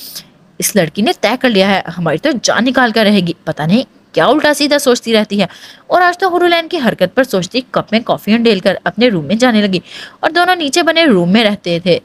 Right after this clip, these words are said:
सईर ऊपर। सईर जब परेशान या सब बैक साइड पर garden में नजरें घुमाए तो सामने ही बिल्कुल पूल के करीब वो सो रही थी और जरा सा हिलने की कोशिश करती पूल में गिर जाती और फिर क्या होता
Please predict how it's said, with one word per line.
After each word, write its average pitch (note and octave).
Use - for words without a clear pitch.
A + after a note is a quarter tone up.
सईर F3
ऊपर। F3
सईर E4
जब F4+
परेशान G3+
या A3+
सब C#4
बैक E3
साइड A#3+
पर B3+
garden E3+
में A#3+
नजरें F#3+
घुमाए A3
तो G3
सामने B3+
ही C#4+
बिल्कुल G#3+
पूल F3
के C4+
करीब C4
वो B3
सो A3
रही F#3+
थी F3
और D#4
जरा F4
सा F4+
हिलने G3+
की B3+
कोशिश F3+
करती B3
पूल E3+
में G#3
गिर A#3+
जाती F#3+
और E3
फिर E3+
क्या G#3
होता G#3